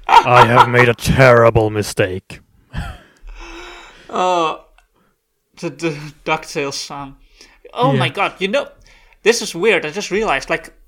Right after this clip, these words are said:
Speaker 2: five different cartoon series were mentioned in this specific arc.
Speaker 1: <laughs>
Speaker 2: They,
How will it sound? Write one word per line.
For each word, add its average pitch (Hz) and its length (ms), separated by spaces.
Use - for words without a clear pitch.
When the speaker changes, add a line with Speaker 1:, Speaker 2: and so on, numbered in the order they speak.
Speaker 2:
five 233 560
different - 440
cartoon 190 440
series 147 500
were 147 300
mentioned 151 600
in 147 240
this 143 260
specific - 540
arc. 123 420
Speaker 1:
<laughs> 185 520
Speaker 2:
They, 180 280